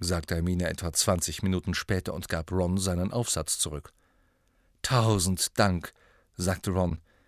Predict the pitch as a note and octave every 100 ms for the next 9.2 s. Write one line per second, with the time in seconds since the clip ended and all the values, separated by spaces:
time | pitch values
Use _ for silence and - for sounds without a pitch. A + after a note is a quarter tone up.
0 | _ _ _ _ _ - C3 C#3 C3 D3+
1 | D3 D#3 - D3 D3+ - D#3+ - D#3+ D#3
2 | C#3 D3+ D#3 C#3+ D#3 - D#3 D#3+ F#3 -
3 | _ _ _ _ _ _ _ _ _ _
4 | _ G#2 F#2+ F2 E2+ F2+ E2+ E2+ - F#2
5 | F2+ - - - G2+ A#2+ - E2+ D#2 -
6 | F#2 F2 E2+ D#2+ - F#2 - E2 - G#2
7 | G2+ - E2+ - - F#2+ - E2 - C3
8 | A#2+ G2+ F#2+ G2+ F2+ F#2 F2+ F2 - A#2
9 | G2